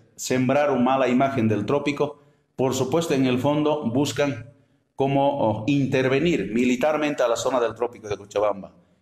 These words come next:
El hablar de avionetas de guerra, de tanquetas de guerra, es un indicio, son señales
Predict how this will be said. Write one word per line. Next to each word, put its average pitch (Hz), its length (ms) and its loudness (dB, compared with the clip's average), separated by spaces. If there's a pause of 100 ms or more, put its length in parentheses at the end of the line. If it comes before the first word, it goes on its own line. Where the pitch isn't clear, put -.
(160)
El 117 180 2
hablar 147 480 0
de 123 160 2
avionetas 113 720 0
de 104 80 0
guerra, 107 420 0 (320)
de 107 120 0
tanquetas 113 500 0
de 110 100 2
guerra, 165 560 0 (340)
es 107 180 -2
un 151 120 2
indicio, 170 720 2
son 151 240 0
señales 147 840 0